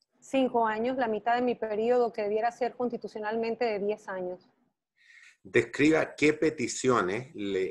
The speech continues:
Speaker 2: efectuó el expresidente, sus respuestas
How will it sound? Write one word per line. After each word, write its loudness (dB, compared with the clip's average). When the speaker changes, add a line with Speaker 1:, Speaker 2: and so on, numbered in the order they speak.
Speaker 2:
efectuó 0
el 0
expresidente, -6
sus -8
respuestas -4